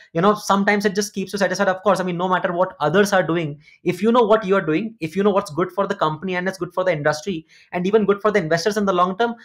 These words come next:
I think that's where you have to go, you know, with that thought process and not play the short-term game and, you know, not play the bull cycle, bear cycle, because those are temporary in nature, right? And, you know,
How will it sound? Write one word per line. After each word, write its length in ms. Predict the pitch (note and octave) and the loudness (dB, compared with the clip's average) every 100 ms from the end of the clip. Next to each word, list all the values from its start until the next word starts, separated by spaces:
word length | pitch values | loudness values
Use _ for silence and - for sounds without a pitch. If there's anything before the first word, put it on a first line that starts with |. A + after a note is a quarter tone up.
| - E3+ | -4 0
I 80 | |
think 160 | G3 G#3 | 2 4
that's 200 | F#3 - | 2 4
where 120 | G3+ | 4
you 200 | F3+ G3 | 4 0
have 260 | D#3+ E3 D#3+ - | 2 2 2 -2
to 200 | F#3+ D#3 | -2 -2
go, 340 | C#3+ E3 F#3 G3+ - | 0 4 4 0 -4
you 100 | D3+ | -4
know, 140 | E3 | -2
with 160 | E3 C#3+ | -2 0
that 260 | C#3+ D#3 - | 0 0 -2
thought 160 | D#3+ | -2
process 240 | - E3 F#3 | -2 -2 -2
and 140 | F#3 | 0
not 240 | F3 G#3 - _ _ - | 2 0 -2 _ _ 0
play 140 | F#3+ | 2
the 120 | G3+ | 4
short-term 560 | G3 E3+ E3 - F#3 E3 | 4 2 2 2 -2 0
game 320 | D#3+ F#3 F3+ | 0 0 0
and, 220 | E3+ E3+ | 0 0
you 60 | E3 | -2
know, 120 | F#3 | 0
not 240 | F3 F3 | 0 0
play 100 | F3+ | -2
the 120 | F3 E3+ | -2 0
bull 180 | E3 | -2
cycle, 380 | F3 E3+ D#3+ E3 | 0 0 0 -2
bear 180 | D3+ E3+ | 0 -2
cycle, 400 | D#3+ D#3 D#3 A3+ - - _ | 0 -2 0 -4 -6 -20 _
because 240 | D#3 F#3+ E3+ | 0 0 2
those 140 | F#3 | 2
are 120 | G3+ | 2
temporary 360 | E3+ D#3 E3 E3+ | 0 0 0 0
in 100 | E3 | -2
nature, 240 | C#3 C3+ | -4 -4
right? 240 | B2+ E3+ G3 | -2 -2 -2
And, 260 | F3 E3 C#3 | -4 -6 -6
you 80 | D3+ | -4
know, 240 | F#3 G3 | -2 -4